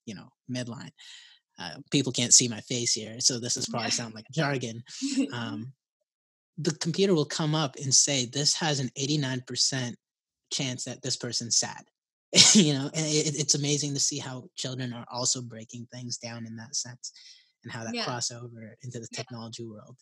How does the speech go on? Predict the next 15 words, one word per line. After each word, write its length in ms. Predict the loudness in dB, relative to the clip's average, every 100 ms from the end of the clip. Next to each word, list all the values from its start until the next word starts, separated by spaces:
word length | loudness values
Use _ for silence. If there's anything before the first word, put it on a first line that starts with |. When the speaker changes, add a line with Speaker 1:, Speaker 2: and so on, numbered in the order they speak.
| _ -2
Speaker 1:
<laughs> 180 | 2 4 4 4
Speaker 2:
Yeah, 120 | 2 2
we, 60 | 0 -2 -6
we 80 | -10
all 120 | -10 -8
are 180 | -10
really. 340 | -10 -12 -12 -12
We 100 | -10
just, 240 | -6 -8 -6
we 100 | -6
don't, 240 | -6 -8 -14 _ _
we 120 | -10
do 100 | -8
it 100 | -8
subconsciously. 800 | -12 -16 -16 -14 -12 -12 -14 -16